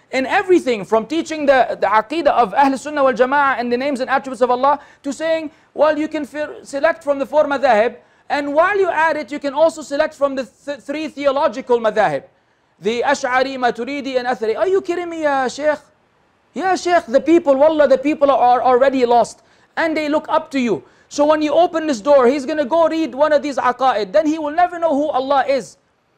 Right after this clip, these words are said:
Then he will come on Yawm al-Qiyamah and say, "Ya Allah,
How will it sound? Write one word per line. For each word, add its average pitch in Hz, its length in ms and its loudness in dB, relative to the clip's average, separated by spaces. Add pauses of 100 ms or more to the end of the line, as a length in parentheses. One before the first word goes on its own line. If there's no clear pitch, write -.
Then 277 160 0
he 302 120 0
will 285 160 -2
come 330 200 2
on 294 100 -6
Yawm 311 220 2
al-Qiyamah 285 500 -2
and 269 100 -10
say, 277 180 -8
"Ya 311 220 0
Allah, 285 480 0